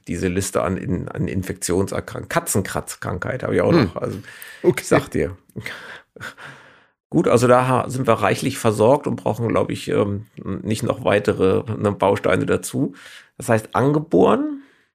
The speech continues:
Speaker 2: Jetzt sind wir wieder bei dem, bei der Frage, ob eine neunundvierzigjährige Frau jetzt mit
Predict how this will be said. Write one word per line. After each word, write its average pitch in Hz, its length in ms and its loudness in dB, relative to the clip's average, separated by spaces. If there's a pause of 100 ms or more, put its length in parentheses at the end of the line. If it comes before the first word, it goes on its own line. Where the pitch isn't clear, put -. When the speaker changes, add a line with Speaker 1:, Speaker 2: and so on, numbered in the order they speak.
Speaker 2:
Jetzt 113 140 -2
sind 120 140 0
wir 123 100 0
wieder 127 160 4
bei 120 180 4
dem, 120 240 0
bei 110 120 4
der 117 100 4
Frage, 117 420 2 (240)
ob 117 200 0
eine 120 100 4
neunundvierzigjährige 117 840 0
Frau 120 520 2
jetzt 131 460 0
mit 117 100 -2